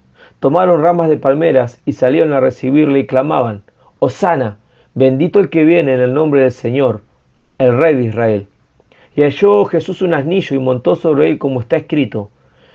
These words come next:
'No temas, hija de Sión, he aquí tu rey viene, montado sobre un pollino de asna.'" Versículo dieciséis dice, "Estas cosas no las entendieron sus discípulos al principio, pero cuando Jesús fue glorificado, entonces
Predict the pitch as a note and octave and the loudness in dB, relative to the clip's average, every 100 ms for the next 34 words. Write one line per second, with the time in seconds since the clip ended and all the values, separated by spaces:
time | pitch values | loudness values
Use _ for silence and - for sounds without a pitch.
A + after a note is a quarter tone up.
0 | _ C#3+ D#3 D#3 A3+ B3 - D#3 D#3+ C#3+ | _ -2 0 2 0 0 -4 -2 0 0
1 | C3+ C#3+ D3 C3 G#2 - _ _ - - | 0 0 2 0 -4 -12 _ _ -20 0
2 | E3+ F3 E3+ F#3 E3+ D3+ E3 F3+ D#3 E3 | 2 2 0 -2 0 2 4 2 2 2
3 | C#3+ A2 G2+ _ _ - - C3+ C3 D3 | 0 -4 -6 _ _ -16 -2 0 0 0
4 | F3+ F3 - C3+ D3+ - A#2+ D#3 D3 B2+ | 2 2 0 -2 -2 -4 -4 -2 2 2
5 | A#2 G#2 G#2 G2+ _ _ _ _ _ _ | 0 -4 -10 -14 _ _ _ _ _ _
6 | _ - C3 E3 F3+ F3 D3+ C#3+ - F3 | _ -4 -2 0 2 2 0 -4 -2 0
7 | D#3+ D#3+ D#3+ D3+ F#3 E3+ D#3 D#3 D#3 D3+ | 0 -4 -4 -4 -2 -2 0 0 -2 -4
8 | B2+ C3+ A#3 G3 C#3 C3 A#2+ D#3 D3 C#3 | -4 0 2 0 0 -4 -2 -2 0 0
9 | C3+ B2+ D3 G3 C3+ C3+ B2+ _ _ _ | 0 0 -2 -4 -2 -2 -2 _ _ _
10 | - - _ C#3+ C3 C3 - C#3 C3+ B2+ | -20 -20 _ 0 2 2 0 0 0 0
11 | - B2 G#3 G3+ - - - D#3+ E3+ E3+ | 0 -2 2 2 0 -14 -6 0 2 2
12 | D3+ D#3 E3+ D#3 A#2+ A#2 _ _ - C#3 | 0 -2 0 2 0 -4 _ _ 0 0
13 | B2 A3 G#3+ - A2 | 0 0 0 -2 -8